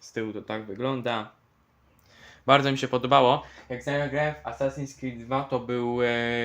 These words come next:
chwilowy moment, jak się grało Altairem. I tam był miecz taki bardzo fajny. Właśnie to są templariusze tacy klasycz-, klasyczni.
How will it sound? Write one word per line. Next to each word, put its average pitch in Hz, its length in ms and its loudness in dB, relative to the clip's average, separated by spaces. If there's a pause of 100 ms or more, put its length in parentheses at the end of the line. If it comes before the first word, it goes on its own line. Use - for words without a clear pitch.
(120)
chwilowy 139 500 0
moment, 139 380 2
jak 110 140 -4
się 113 120 -10
grało 113 300 0
Altairem. 110 640 -2 (440)
I 113 60 -12
tam 117 180 -2
był 120 140 -2
miecz 120 280 -2
taki 110 240 -10
bardzo 120 420 4
fajny. 107 420 -4
Właśnie 107 260 -8
to 120 100 -2
są 113 260 -6 (1040)
templariusze 131 800 0
tacy 120 240 -4
klasycz-, - 680 -4
klasyczni. 123 720 -4